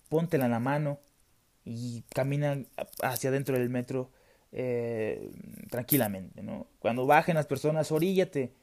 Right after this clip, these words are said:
a las pu-, a las puertas, ¿no? O sea, no, no, no, no hagas eso de, de estar estorbando a las personas, porque yo he visto, yo he visto que luego...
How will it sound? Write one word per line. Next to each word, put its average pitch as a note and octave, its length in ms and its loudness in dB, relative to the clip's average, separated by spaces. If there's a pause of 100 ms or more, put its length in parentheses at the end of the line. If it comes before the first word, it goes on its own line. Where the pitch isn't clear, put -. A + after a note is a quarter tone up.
(300)
a A2+ 100 0
las B2+ 180 2
pu-, - 160 0
a B2 60 6
las B2+ 140 -2
puertas, D3+ 440 0
¿no? D3 120 -4
O D#3 60 -6
sea, D3+ 120 -2
no, D#3 360 -4 (300)
no, D3+ 260 -2
no, D#3 300 -2
no D#3 120 -2
hagas D#3 260 0
eso D3+ 300 0
de, C3+ 280 0 (360)
de - 60 -4
estar D3 180 8
estorbando D3 420 4
a - 20 2
las C3+ 100 2
personas, D#3 300 0
porque B2 260 -4
yo C#3 120 0
he F3 40 4
visto, F3 500 2
yo D3 100 6
he D3+ 40 4
visto D#3+ 340 0
que A#2 80 -2
luego... D3 360 4